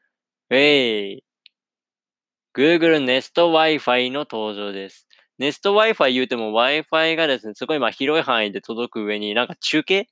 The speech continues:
みたいな感じで、まあ複数台連携していけるよみたいな、まあGoogle Wi-Fiの進化系みたいな感じですね。はい。で、デザインがすごい変わったんですけど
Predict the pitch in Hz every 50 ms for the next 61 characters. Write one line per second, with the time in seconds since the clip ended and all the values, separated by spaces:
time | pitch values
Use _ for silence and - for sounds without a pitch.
0 | _ _ - 147 147 147 135 120 107 110 104 104 104 104 107 104 101 101 98 -
1 | - - 127 - 147 160 156 135 110 98 104 104 - 123 120 - - 131 113 -
2 | 131 143 156 160 156 117 104 98 98 98 98 113 117 107 101 101 98 98 101 101
3 | 101 113 113 120 120 127 127 127 131 139 147 - 135 113 101 98 98 95 - -
4 | - - 113 101 - - - 113 113 - - 151 113 101 95 101 107 107 - 127
5 | 110 104 107 - - _ - - - - - - 110 110 110 107 _ _ _ _
6 | _ _ _ _ _ _ _ _ _ _ _ _ _ _ _ - 127 127 113 123
7 | 123 123 143 165 165 139 117 - 135 131 143 139 - 147 147 - - 170 165 143
8 | - - 147 165 170 160 123 101 -